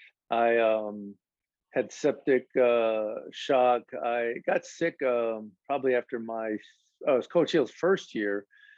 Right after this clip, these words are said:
Um, I gained a lot of weight and just kinda wasn't healthy, so I started working out, and I had a gut, a pain ache that just wouldn't go away, and I'm stubborn. I don't like doctors, I don't like needles, I don't like medicine.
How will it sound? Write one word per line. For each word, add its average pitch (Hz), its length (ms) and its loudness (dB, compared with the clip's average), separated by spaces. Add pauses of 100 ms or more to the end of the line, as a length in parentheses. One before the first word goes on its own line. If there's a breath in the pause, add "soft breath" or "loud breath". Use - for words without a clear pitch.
(200 soft breath)
Um, 113 440 -2
I 123 140 -2
gained 127 300 0
a 120 40 2
lot 120 220 2
of 113 100 -2
weight 123 440 0
and 110 120 -18
just 123 260 -10
kinda 135 180 -4
wasn't 113 340 0
healthy, 127 320 0
so - 160 -6
I 110 40 -6
started 139 300 0
working 123 400 -4
out, 120 320 -2 (440)
and 117 160 -4
I 110 80 -4
had 127 180 -2
a 104 100 -2
gut, 131 460 2
a 104 80 -6 (140)
pain 131 520 -6
ache 110 320 0
that 107 160 -6
just 131 220 -4
wouldn't 139 240 0
go 123 140 2
away, 120 540 0 (400 soft breath)
and 113 80 -8
I'm 113 140 -8
stubborn. 113 460 0
I 110 60 0
don't 127 120 -2
like 127 180 -2
doctors, 117 440 0
I 113 80 -6
don't 117 180 -6
like 113 180 -2
needles, 113 500 -2
I 110 60 -8
don't 117 140 -6
like 110 180 -6
medicine. 110 560 -4